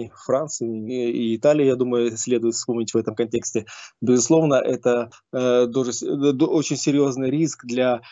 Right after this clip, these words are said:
э, э, безопасного развития не только современной Европы, и, но и всего мира. Потому как лоббирование интересов,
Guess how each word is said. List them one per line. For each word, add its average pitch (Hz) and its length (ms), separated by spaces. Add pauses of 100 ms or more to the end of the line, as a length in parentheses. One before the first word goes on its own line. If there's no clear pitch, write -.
(220)
э, 120 40
э, 117 760
безопасного 117 920
развития 113 680
не 120 120
только 139 240
современной 110 580
Европы, 107 360
и, 110 520
но 113 220
и 110 40
всего 120 280
мира. 107 300 (140)
Потому 107 340
как - 220 (160)
лоббирование 123 680
интересов, 113 460